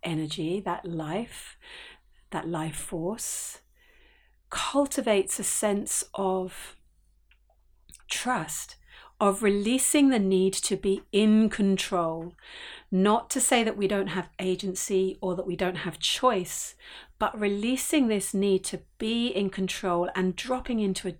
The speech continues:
deep trust into the flow of life and the flow, the beginnings and endings, the,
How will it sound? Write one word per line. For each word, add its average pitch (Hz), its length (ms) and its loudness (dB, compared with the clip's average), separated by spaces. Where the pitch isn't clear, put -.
deep 247 340 -8
trust 175 540 -2
into 180 280 -4
the 170 80 -4
flow 185 520 0
of 175 120 -6
life 165 300 -4
and 170 100 -2
the 175 60 -6
flow, 202 500 -4
the 185 80 -8
beginnings 214 480 4
and 196 160 0
endings, 175 500 0
the, 175 280 -2